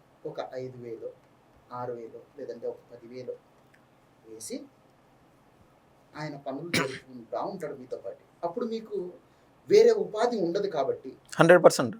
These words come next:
Speaker 1: జగన్మోహన్ రెడ్డి చెప్పిన పనులు తప్పకుండా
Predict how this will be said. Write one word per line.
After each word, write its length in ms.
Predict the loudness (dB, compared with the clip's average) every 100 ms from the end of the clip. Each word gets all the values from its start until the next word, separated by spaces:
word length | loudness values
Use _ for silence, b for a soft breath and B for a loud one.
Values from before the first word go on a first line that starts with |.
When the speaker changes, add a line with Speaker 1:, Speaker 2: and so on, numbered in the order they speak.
| -16 _ _ _ -20 0
Speaker 1:
జగన్మోహన్ 760 | 2 2 0 -2 -2 -4 -4
రెడ్డి 280 | -4 -4 -6 -8
చెప్పిన 280 | -6 -4 -4
పనులు 580 | -4 -6 -4 -4 -6 -12 _ -20 _ _ _ _ _ -20 -14 -12
తప్పకుండా 560 | -10 -10 -2 0 0